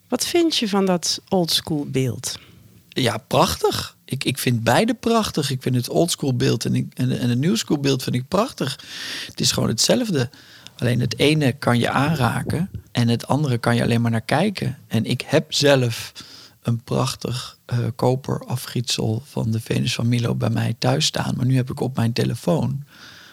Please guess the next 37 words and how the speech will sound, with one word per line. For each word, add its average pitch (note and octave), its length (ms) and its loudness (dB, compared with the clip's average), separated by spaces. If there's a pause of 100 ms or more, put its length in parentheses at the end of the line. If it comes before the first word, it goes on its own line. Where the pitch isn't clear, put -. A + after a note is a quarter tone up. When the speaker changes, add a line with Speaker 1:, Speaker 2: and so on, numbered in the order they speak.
(140)
Speaker 2:
dus - 280 -2
ook D3 360 0
de A#2+ 160 2
new C3+ 280 0
school, B2+ 460 -2
de C3+ 140 0
non-fungible B2 880 0
token, C3 500 0
de A#2+ 100 -2 (140)
N B2+ 120 -2
F - 80 -8
T - 120 -2 (600)
van B2 200 -2
diezelfde B2 640 0
Venus B2 420 0
van B2+ 160 -2
Milo B2+ 420 0
heb B2+ 160 -4
ik C3 140 -4
thuis. - 460 -4 (340)
Speaker 1:
Oh G#3+ 140 -2
ja. B2+ 80 -4
Speaker 2:
Maar A#2+ 100 0
dan B2 180 2
op A#2 180 -4
mijn, A#2+ 280 -2
eh, A#2 140 0
telefoon. C3+ 540 -2 (1300)
Speaker 1:
Dit G3+ 240 0
is F#3 100 2
het C#3+ 120 -2
schoonheids-, E3 640 2
het E3+ 140 0
is - 260 -2
een A3+ 220 6
schoonheidsideaal, F3 1160 0
hè? F#3+ 140 0